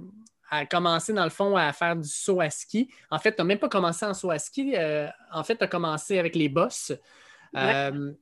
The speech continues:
Speaker 1: qu'est-ce qui a fait que t'es passé d'un sport, la gymnastique, à l'intérieur,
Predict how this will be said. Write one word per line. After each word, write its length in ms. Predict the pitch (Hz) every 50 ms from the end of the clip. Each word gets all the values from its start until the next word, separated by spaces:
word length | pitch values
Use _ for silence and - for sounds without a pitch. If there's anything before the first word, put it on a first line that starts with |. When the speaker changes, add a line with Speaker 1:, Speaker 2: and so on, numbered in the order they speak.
| _ _ _ _ _ _ _ _ _ _ _ -
Speaker 1:
qu'est-ce 200 | - 277 294 -
qui 100 | - 202
a 60 | 170 165
fait 360 | - 220 233 240 - - - -
que 180 | - 175 175 175
t'es 140 | 175 175
passé 260 | 170 - 160 160 - 208
d'un 160 | 190 165 151
sport, 320 | - - - 180 190 202
la 140 | 185 160 160
gymnastique, 560 | 147 165 156 147 143 - - - 202 196 -
à 80 | 151 147
l'intérieur, 880 | 151 165 165 - 175 147 160 156 156 151 156 170 175 180 180 180 170